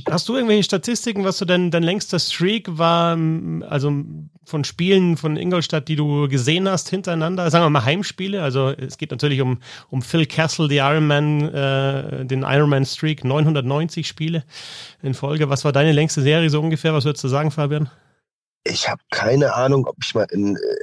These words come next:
Speaker 2: äh, quasi bei jedem Heimspiel in der Saison war, weil irgendwas war immer, ihr kennt's, äh, Freitag oder Sonntag. Aber wenn ich tippen müsste, dann, äh, pf, vielleicht fünfundzwanzig und da, damit weit entfernt von Phil Kessel.
Speaker 1: Wo-,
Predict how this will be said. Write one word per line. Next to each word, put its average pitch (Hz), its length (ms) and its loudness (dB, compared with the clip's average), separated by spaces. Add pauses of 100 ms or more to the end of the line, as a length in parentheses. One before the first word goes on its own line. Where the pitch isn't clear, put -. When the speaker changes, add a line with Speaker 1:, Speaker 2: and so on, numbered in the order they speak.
(280)
Speaker 2:
äh, 65 180 0
quasi 113 180 0
bei 95 120 4
jedem 117 320 4
Heimspiel 107 480 0
in 92 100 2
der 95 140 4
Saison 95 340 2
war, 82 140 4
weil 92 160 2
irgendwas 127 480 2
war 110 120 2 (120)
immer, 120 240 0
ihr - 180 -4
kennt's, - 520 -6
äh, 82 220 0
Freitag 85 480 0
oder 80 200 0
Sonntag. - 420 -2
Aber 95 400 2 (680)
wenn 117 240 2
ich 147 180 4
tippen 175 280 4
müsste, 151 380 4
dann, 120 360 2
äh, 113 540 2 (600)
pf, - 240 -4
vielleicht 104 400 -2 (840)
fünfundzwanzig 143 1080 0
und 110 100 0
da, 104 100 4 (160)
damit 113 340 2
weit 117 240 2
entfernt 101 400 -2
von 92 100 -4
Phil 92 160 -4
Kessel. - 320 -8 (240)
Speaker 1:
Wo-, 160 80 2